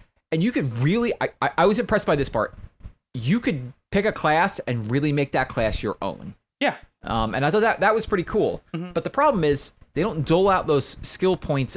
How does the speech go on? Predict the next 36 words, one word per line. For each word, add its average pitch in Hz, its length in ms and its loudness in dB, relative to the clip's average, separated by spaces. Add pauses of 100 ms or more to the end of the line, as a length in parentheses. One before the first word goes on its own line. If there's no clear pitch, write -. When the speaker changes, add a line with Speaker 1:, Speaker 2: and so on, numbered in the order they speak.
Speaker 1:
enough 120 680 -2
to, 120 260 0
Speaker 2:
No. 160 320 2 (400)
Speaker 1:
to - 100 -6
make 139 320 0
the - 80 -8
tree. 98 400 -6 (680)
And 151 180 0
then 220 340 2 (340)
you're 175 520 2
getting, 180 600 0
um, 123 520 -2 (1000)
a-, 143 180 -4
at 156 120 0
the 165 100 -2
end 185 120 0
of 202 80 0
the 156 60 -2
game, 151 440 -2 (1300)
look, 190 320 0 (200)
I 160 140 4
love 139 300 4
combat. 147 480 2
I - 20 -2
thought 117 160 -6
the 185 60 -10
combat 110 280 -2
was - 140 -6
fine, 185 560 0
but 143 220 -2
there 135 180 0
was 123 180 0
so 170 840 2
much 135 400 0
of 110 100 -2
it. - 160 -4